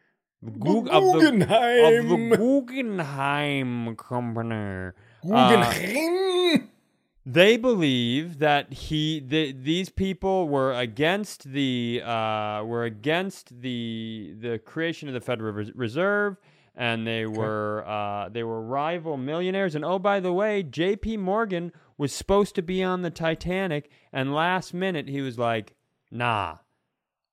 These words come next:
Speaker 1: I'm not gonna ride the Titanic." So there's people
Speaker 2: Yeah.
Speaker 1: that think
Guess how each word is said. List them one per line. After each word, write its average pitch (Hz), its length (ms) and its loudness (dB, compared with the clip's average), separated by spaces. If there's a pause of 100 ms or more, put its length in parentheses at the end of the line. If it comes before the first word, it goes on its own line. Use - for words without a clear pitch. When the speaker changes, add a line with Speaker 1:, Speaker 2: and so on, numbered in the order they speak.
(280)
Speaker 1:
I'm 143 160 2
not 131 240 2
gonna 110 160 -4
ride 104 280 -4
the 104 60 -8
Titanic." 104 520 -6
So - 120 -12
there's 147 140 -4
people 196 320 -4
Speaker 2:
Yeah. 196 60 2
Speaker 1:
that 175 160 -4
think 175 300 -6